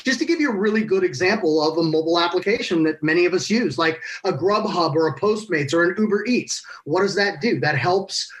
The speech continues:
for people to order food for delivery from the restaurants. We'll provide a mobile application to the restaurant directly for them to be able to have the same kind of user functionality and user interface feel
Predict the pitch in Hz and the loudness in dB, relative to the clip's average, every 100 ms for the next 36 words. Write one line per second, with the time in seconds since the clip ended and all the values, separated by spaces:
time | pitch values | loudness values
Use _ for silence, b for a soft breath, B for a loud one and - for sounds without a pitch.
0 | _ 185 185 190 190 190 196 202 170 180 | _ 2 2 2 -2 0 0 0 2 2
1 | 185 - 233 175 - 160 156 165 180 202 | 2 0 -2 -2 0 -4 0 0 2 2
2 | 139 147 156 156 160 190 - 135 120 - | 0 -2 -2 2 2 2 0 -2 -2 -6
3 | B B 175 285 349 - 233 156 147 135 | B B -2 0 0 -2 -2 0 0 2
4 | 135 135 B B 180 190 180 175 156 156 | 2 0 B B 0 2 2 0 0 -2
5 | 160 151 156 135 147 135 135 175 - 165 | 0 0 0 -2 0 0 2 0 0 0
6 | 147 135 - 147 160 175 156 127 135 147 | 0 -2 -2 0 0 0 -2 -4 -2 0
7 | 190 233 233 202 190 175 165 170 170 165 | 2 2 0 2 0 0 -4 0 2 2
8 | - B B 240 233 370 359 320 311 247 | -2 B B -4 0 0 2 0 0 2
9 | 269 254 262 - 262 254 240 247 247 247 | 0 0 -2 -2 -2 0 0 2 2 2
10 | 240 214 240 226 233 220 220 190 180 - | 2 2 2 2 2 0 0 0 0 0
11 | 330 294 190 180 | 2 2 2 0